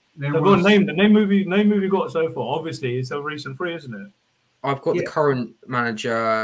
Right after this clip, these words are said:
Speaker 3: of Scotland, which is Pedro. I can't remember his full name. Um,
Speaker 2: Pedro
Speaker 3: Joe
Speaker 2: Martinez Loza, yeah, Joe Montemuro, and
Speaker 3: No, and
Speaker 2: Jonas.
Speaker 3: Jonas. Jonas
Speaker 1: Yeah.
Speaker 3: hasn't managed internationally, as far as I'm aware.
Speaker 1: No.
Speaker 2: So,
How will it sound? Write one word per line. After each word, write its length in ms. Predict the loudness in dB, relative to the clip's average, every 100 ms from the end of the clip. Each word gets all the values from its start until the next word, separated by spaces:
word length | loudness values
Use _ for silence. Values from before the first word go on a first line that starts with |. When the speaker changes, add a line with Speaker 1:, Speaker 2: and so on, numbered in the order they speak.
| -6
Speaker 3:
of 200 | -8 -8
Scotland, 600 | -8 -6 -6 -4 -6 -6
which 260 | -6 -6 -6
is 160 | -8
Pedro. 1120 | -10 -6 -6 -6 -8 -4 -2 0 0 -2 -4 -8 _ _ _
I 40 | -10
can't 120 | -6
remember 400 | -4 -4 -6 -6
his 120 | -8 -8
full 260 | -6 -6
name. 420 | -6 -8 -10 -12 _ _ _ _ _ _ _ _
Um, 340 | -6 -4 -2 -2
Speaker 2:
Pedro 140 | -4 -4
Speaker 3:
Joe 60 | -2
Speaker 2:
Martinez 480 | 0 2 2 0 -2
Loza, 500 | -4 -4 -4 -4 -2
yeah, 180 | -2 -2
Joe 300 | -6 -8 -6
Montemuro, 880 | -8 -8 -6 -4 -2 -2 -4 -6 -4
and 200 | -4 -4
Speaker 3:
No, 440 | -6 -10 _ -2
and 160 | 0 0
Speaker 2:
Jonas. 140 | -2
Speaker 3:
Jonas. 540 | -2 -2 -4 -8 -12 -8
Jonas 380 | -2 -2 -2 -4
Speaker 1:
Yeah. 40 | -8
Speaker 3:
hasn't 260 | -8 -8
managed 320 | -6 -6 -8 -8
internationally, 540 | -10 -8 -10 -10 -14
as 80 | -10
far 220 | -8 -8
as 100 | -8
I'm 140 | -10
aware. 520 | -8 -4 -4 -4 -10 -12 _ _ _ _ -20
Speaker 1:
No. 140 | -20
Speaker 2:
So, 220 | -8 -4